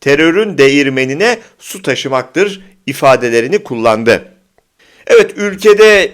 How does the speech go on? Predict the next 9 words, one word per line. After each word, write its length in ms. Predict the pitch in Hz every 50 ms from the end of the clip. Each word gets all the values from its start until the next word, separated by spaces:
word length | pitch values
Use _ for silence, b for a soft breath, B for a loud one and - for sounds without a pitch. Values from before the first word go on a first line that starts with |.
| -
bin 460 | - 139 127 131 180 214 240 226 202 190
tane 460 | - 160 143 139 135 147 170 202 196
sorun 680 | - - - - 160 156 156 165 185 196 185 170 143
varken 600 | 143 139 131 120 120 - 131 113 92 - - _ _ _ _ - 127
Cumhurbaşkanı 840 | 107 131 180 220 233 208 170 131 127 120 131 - - 117 110 101 101
Recep 360 | 131 160 156 185 185 190 -
Tayyip 320 | - 120 113 107 101 - 135
Erdoğan'dan 720 | 147 170 180 165 135 120 107 104 101 95 110 127 151 - - _ _ -
yine 480 | 143 170 196 180 156 170 202 196 -